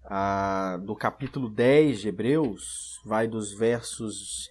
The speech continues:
ah, vinte e três a trinta e nove, é o, é o finalzinho, né, da metade pro final ali do capítulo. É, eu gostei bastante do texto e gostei bastante como a lição aborda isso nos últimos dias da semana, na quinta e na sexta-feira.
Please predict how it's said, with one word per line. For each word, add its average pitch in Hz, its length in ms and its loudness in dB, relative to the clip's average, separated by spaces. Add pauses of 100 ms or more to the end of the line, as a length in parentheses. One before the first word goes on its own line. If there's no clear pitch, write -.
ah, 101 500 2
vinte 151 220 0
e - 40 -14
três 131 200 2
a 113 60 -2
trinta 139 260 -6
e 98 60 -4
nove, 120 420 0
é 117 40 0
o, 151 200 -2
é - 60 -2
o 180 40 -2
finalzinho, 190 560 0
né, 170 80 0
da 170 100 -2
metade 160 440 2
pro 156 160 -10
final 120 340 -4
ali 104 140 -6
do 107 100 -14
capítulo. - 580 -8 (1040)
É, 127 400 4
eu 165 120 8
gostei 208 280 10
bastante 190 520 6
do 156 80 0
texto 170 540 4
e 135 60 2
gostei 160 280 4
bastante 165 340 2
como 170 200 0
a 165 40 2
lição 170 420 0
aborda 143 680 2
isso 151 320 -2
nos 131 160 -2
últimos 147 380 -4
dias 135 260 -2
da 151 80 0
semana, 143 520 0
na 110 140 -6
quinta 143 360 -4
e 147 40 0
na 143 80 -2
sexta-feira. 123 720 -4